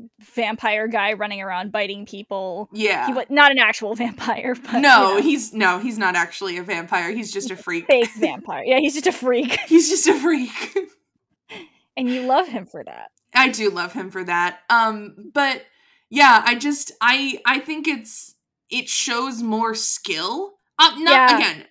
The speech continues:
Speaker 2: th-, I fucking love Creepshow, and I love, like, more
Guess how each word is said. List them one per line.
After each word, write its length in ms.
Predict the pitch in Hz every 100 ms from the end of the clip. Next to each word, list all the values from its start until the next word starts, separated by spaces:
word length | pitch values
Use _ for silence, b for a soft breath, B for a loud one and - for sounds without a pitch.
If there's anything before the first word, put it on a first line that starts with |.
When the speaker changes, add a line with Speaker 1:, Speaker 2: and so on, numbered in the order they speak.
| -
Speaker 2:
th-, 140 | 220 233 - _
I 220 | 254 247 240
fucking 420 | - 196 247 254
love 240 | 277 311
Creepshow, 600 | - 262 262 269 247 247
and 100 | 220
I 120 | 214 220
love, 680 | 220 196 202 202 208 -
like, 360 | 208 196 180 - _ _ _ _ _ _ _ 196
more 600 | 233 233 226 220 214 208